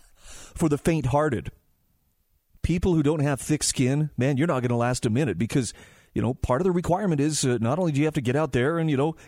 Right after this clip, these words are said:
kiss babies. Joe, easy, that's enough. Joe, Joe, stop kissing the babies. But you also have to be able to stand there while people tell you to your face, "You are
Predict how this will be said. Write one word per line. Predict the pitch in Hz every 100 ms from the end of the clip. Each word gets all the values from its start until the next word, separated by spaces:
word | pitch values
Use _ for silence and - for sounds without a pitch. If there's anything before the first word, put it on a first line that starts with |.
| -
kiss | 202 202
babies. | 160 170 156 202 - -
Joe, | 135 135 165
easy, | 143 214 185
that's | 165 170
enough. | 190 202 101
Joe, | 156 269 170 - _
Joe, | 247 277 285 113 - _ _
stop | - 226 262 -
kissing | 233 226 208
the |
babies. | 170 202 226 90 -
But | 110 - - - - _ _ - - _ _
you | - 120
also | 240 - 202
have | 190
to | 185
be |
able | 185 170
to |
stand | 147 156 185
there | 127
while | 123
people | - 190 143
tell | - 233
you | 175 170
to | -
your | 196 190
face, | - 190 170
"You | 107 113 240 208 226
are | 139 127 123